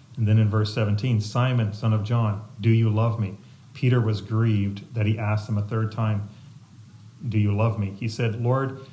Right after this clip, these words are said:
you know everything. You know that I love you. Feed my sheep. Truly I tell you, when you were younger, you walked." And, and he kept on. Uh, that, that dialogue is fascinating because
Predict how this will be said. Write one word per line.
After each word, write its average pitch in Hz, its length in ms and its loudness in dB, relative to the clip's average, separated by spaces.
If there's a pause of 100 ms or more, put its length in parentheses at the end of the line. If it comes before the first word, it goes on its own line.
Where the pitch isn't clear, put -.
(140)
you 123 200 2
know 131 300 -2
everything. 113 720 -2
You 113 160 0
know 117 420 2
that 117 180 -2
I 113 80 0
love 107 360 -2
you. 95 140 -10 (540)
Feed 131 240 0
my 123 200 0
sheep. 107 440 -4 (400)
Truly 127 480 0
I 120 100 0
tell 104 280 -4
you, 101 220 -2 (200)
when 104 160 0
you 104 80 2
were 104 120 2
younger, 101 320 -2
you 98 140 -4
walked." 98 360 -8
And, 101 220 -4
and 107 100 -4
he 101 100 -2
kept 110 200 -10
on. 98 200 -6 (720)
Uh, 131 220 -2
that, 143 500 -2
that 127 220 -2
dialogue 120 420 0
is 104 120 -4
fascinating 104 500 -4
because 110 460 -2